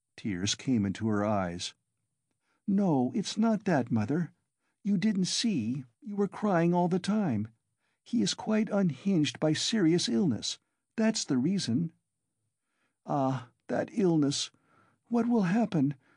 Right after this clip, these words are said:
What will happen? And how he talked to you, Donia," said the mother, looking timidly at her daughter, trying to read her thoughts, and already half consoled by Donia standing up for her brother,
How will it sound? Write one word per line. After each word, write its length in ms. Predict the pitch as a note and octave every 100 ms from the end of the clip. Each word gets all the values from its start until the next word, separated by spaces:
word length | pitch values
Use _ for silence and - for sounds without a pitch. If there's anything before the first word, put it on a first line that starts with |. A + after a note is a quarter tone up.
| _ -
What 180 | B3+
will 160 | A3+ G#3+
happen? 600 | F3+ B3 - E3+ A2+ C3 _ _ _ _ -
And 140 | C#3+
how 280 | - E3 D#3+
he 160 | D#3+ E3
talked 420 | - F#3+ D#3+ -
to 80 | D#3+
you, 340 | D3+ F#3+ D#3+
Donia," 560 | D3 D#3+ D3+ D3 D3 - _ _ _ _
said 260 | - A#2+ E2+
the 80 | F#2+
mother, 460 | G#2+ E2+ F#2 G2+ -
looking 380 | C3+ B2+ B2 A#2+
timidly 500 | - D3+ F#2 G#2 A2
at 120 | G#2+
her 100 | B2
daughter, 460 | B2+ G#2+ F2+ F#2 - _ _ -
trying 280 | - D#3+ C3
to 100 | B2+
read 300 | A2 C3+ A2
her 120 | A#2
thoughts, 640 | A#2 C3+ F2+ F#2 - - -
and 340 | C#3+ A2+ A2 A2
already 440 | A#2+ G#2+ A#2 A2+
half 340 | - B2 A2+
consoled 520 | - A2+ - B2+ A2 G2
by 120 | A2
Donia 460 | G2 A#2+ G#2+ A2
standing 460 | - - B2 A2 A2+
up 80 | G#2+
for 140 | A#2+ G2+
her 120 | A2
brother, 420 | B2+ A2 E2 F#2